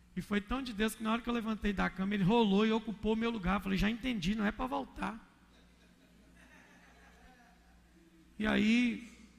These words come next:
eu fui pro banheiro lavar o, o rosto, né?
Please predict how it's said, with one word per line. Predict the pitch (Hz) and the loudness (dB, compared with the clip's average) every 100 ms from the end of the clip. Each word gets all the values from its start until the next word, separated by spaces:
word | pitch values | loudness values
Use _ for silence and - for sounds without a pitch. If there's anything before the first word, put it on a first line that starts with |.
| - - - - | -20 -20 -18 -6
eu | 202 | -6
fui | - 208 | -4 -6
pro | 208 | -2
banheiro | 196 208 202 208 | 2 2 2 2
lavar | 202 185 175 196 | 2 2 2 2
o, | 196 180 170 165 - | 2 0 -4 -6 -4
o | 180 | 0
rosto, | 165 262 277 - 208 | 2 2 0 -4 -2
né? | 233 302 277 | -2 -4 -8